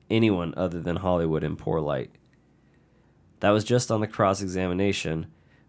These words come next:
When it was their turn to call witnesses, the defense tried to turn the courtroom into a celebrity event.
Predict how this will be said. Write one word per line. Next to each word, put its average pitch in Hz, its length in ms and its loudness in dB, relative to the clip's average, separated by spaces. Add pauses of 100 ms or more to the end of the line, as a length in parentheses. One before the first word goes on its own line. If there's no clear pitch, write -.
When 98 120 0
it 95 80 0
was 85 200 -2
their 95 140 0
turn 90 340 -4
to 90 100 -8
call 90 260 0
witnesses, 92 640 0
the - 80 -8
defense 90 420 -4
tried 90 360 -4
to - 40 -8
turn 92 220 -2
the 85 140 -4
courtroom 90 480 -2
into 87 160 -4
a 82 60 -4
celebrity 82 580 -4
event. 80 480 -8